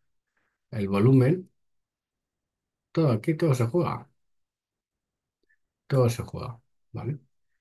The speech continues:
Actor fundamental, Polymarket, actor fundamental en el futuro de la información debido a la capacidad única para valorar y produc-,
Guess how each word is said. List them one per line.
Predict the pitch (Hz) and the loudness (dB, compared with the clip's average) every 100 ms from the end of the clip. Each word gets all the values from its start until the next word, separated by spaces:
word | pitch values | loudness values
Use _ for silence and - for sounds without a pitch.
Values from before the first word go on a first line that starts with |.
| _ _ _ _ _ _ - | _ _ _ _ _ _ -4
Actor | 117 165 | 0 2
fundamental, | 151 165 143 139 131 170 190 185 | 4 4 6 4 4 6 6 4
Polymarket, | - 123 131 165 156 | 2 4 4 4 2
actor | 139 156 | 2 2
fundamental | 151 147 139 160 | 4 4 4 2
en | 147 | 2
el | |
futuro | 127 143 | 0 0
de | 147 | 0
la | 127 | 0
información | 135 120 160 | -2 0 0
debido | 143 147 151 | 2 2 2
a | |
la | 127 | 0
capacidad | 117 117 147 | 0 2 2
única | 165 160 151 | 0 0 -2
para | 120 120 | -2 -2
valorar | 120 123 151 156 | 0 0 0 -2
y | 127 117 | -4 -2
produc-, | 127 120 113 | 2 4 2